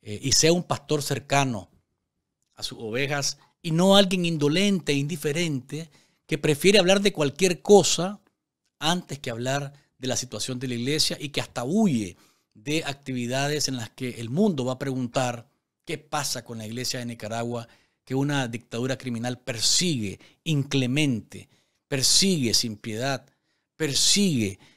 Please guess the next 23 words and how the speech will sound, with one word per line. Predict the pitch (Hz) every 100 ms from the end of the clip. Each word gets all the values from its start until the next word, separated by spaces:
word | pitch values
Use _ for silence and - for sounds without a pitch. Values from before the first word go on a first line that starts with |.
| _
eh, | - 123 113 110 107 104 98
sin | - 139 127
tregua | 170 165 139 110 98 - _ _
y | 131
que | - 131 123 113 _ -
aplasta | 127 - 160 170 - - - - - _
en | 127 107
todos | 139 143 139
sus | 135
derechos, | 127 143 110 -
tanto | - 175 185 151
a |
la | 131
iglesia | 127 160 156 - 160 - _ _ _ _ _ _ _
como | 135 139 123
a |
los | 113 123 -
feligreses. | - 120 110 104 - - - - - _ _ _ _
Vamos | - 135 113
a | -
pedirle | 104 110 101
a |
Dios | 98 104 - -